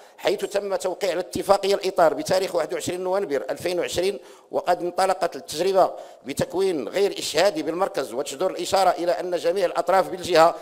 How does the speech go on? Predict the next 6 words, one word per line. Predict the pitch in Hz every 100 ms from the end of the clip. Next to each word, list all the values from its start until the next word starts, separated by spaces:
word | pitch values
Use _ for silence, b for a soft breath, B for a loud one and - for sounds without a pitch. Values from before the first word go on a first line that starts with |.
| B B -
خلال | 175 185
اللقاءات | 185 175 180 185 208 202
الأولية | 170 - 214 214 196 143 110 -
أبدت | 180 180 180 -
استعدادها | - 151 196 202 175
للانخراط | 175 175 - 170 185